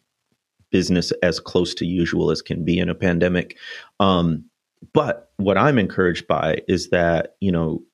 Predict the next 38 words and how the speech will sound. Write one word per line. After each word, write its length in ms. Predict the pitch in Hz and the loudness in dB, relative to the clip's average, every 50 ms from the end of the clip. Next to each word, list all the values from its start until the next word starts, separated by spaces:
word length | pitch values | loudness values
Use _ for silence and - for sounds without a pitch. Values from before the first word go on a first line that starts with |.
| _ - | _ -8
there's 240 | 90 90 107 98 - | -2 -2 0 0 0
always 880 | - 101 104 110 113 107 101 92 87 87 85 82 - - - - - _ _ | 2 2 4 4 4 4 4 4 4 2 2 0 -4 -8 -10 -12 -16 _ _
sort 240 | - - - 95 85 | -6 -4 -2 0 0
of 140 | 80 - - | -2 -4 -4
peaks 320 | - 135 123 117 - - | -2 -2 -2 -2 -2 -2
and 140 | - 90 87 | -2 0 0
valleys 380 | 80 92 90 95 98 117 - - | 2 2 2 2 2 2 0 -2
of 120 | 82 - | -4 -4
participation, 1000 | - - 78 76 - - 90 - - - - - 82 85 - - - 80 80 - - - - - - - - _ _ | -4 -4 -4 -2 -4 -4 -4 -4 -6 -6 -2 -2 -2 -2 -2 -4 -4 -6 -8 -10 -14 -18 -20 -20 -20 -20 -20 _ _
but 160 | - 104 - | -2 0 2
there's 180 | - 95 90 - | 2 0 0 0
also 420 | - - 147 185 185 - - 104 | 0 2 2 2 2 2 2 2
always 640 | 95 - - 92 87 85 82 80 82 82 80 76 - - _ - | 2 2 2 2 4 4 2 2 2 2 0 -2 -4 -8 _ 0
a, 280 | 87 85 85 82 80 - | 2 2 2 2 0 -2
a 100 | - 85 | -4 -6
consistent 640 | 82 - - 90 85 - - 113 110 - - 110 - | -2 -2 -2 -2 0 0 -2 -2 -2 -2 -6 -6 -8
through 360 | - - - - 107 104 104 | -10 -8 -2 0 2 2 2
line 380 | 98 87 82 80 78 80 80 76 - - | 2 0 0 -2 -2 -4 -4 -6 -6 -8
of 180 | 82 80 - - | -8 -8 -10 -8
people, 580 | - 95 92 82 - - 87 82 78 78 78 - - - - - _ _ _ - | -4 -4 -4 -2 0 0 2 2 2 -2 -4 -8 -16 -20 -20 -20 _ _ _ -12
a 60 | 90 | -10
small 400 | 82 - - - 104 104 113 110 | -8 -6 -2 2 2 4 4 2
group 260 | 110 110 104 95 - | 2 2 0 0 0
of 160 | - 85 - - | -2 -4 -4 -4
people 500 | - 87 80 80 - 76 73 71 71 - _ - | -4 -4 -4 -2 -2 -4 -4 -4 -6 -8 _ -2
who 80 | 95 | 0
are 80 | 87 82 | 0 0
really 440 | 87 82 - 92 117 127 123 113 104 | 0 -2 0 2 2 4 4 2 2
committed 460 | - - 101 95 92 87 92 87 - | 2 0 2 2 4 2 2 0 0
to 120 | - 87 82 | 0 -2 0
justice 680 | 80 85 82 80 78 - - 82 80 80 - - - - - - - - _ _ - | 0 0 0 0 -2 -4 -4 -4 -4 -4 -4 -8 -12 -14 -18 -20 -20 -20 _ _ -2
and 400 | 87 85 85 82 82 82 82 80 | 0 0 2 2 2 0 0 0
will 240 | 87 98 104 104 101 | 2 2 2 2 2
not 300 | 98 92 85 - - 87 | 2 0 0 0 0 0
waver. 440 | 85 78 82 82 80 - - 76 | 2 2 2 2 0 -2 -2 -4
And 240 | - - - 87 85 | -2 0 0 0 0
I 60 | 85 | 0
think 440 | 85 - - - 92 90 87 - - | -2 -4 -2 -2 -2 -2 -2 -4 -10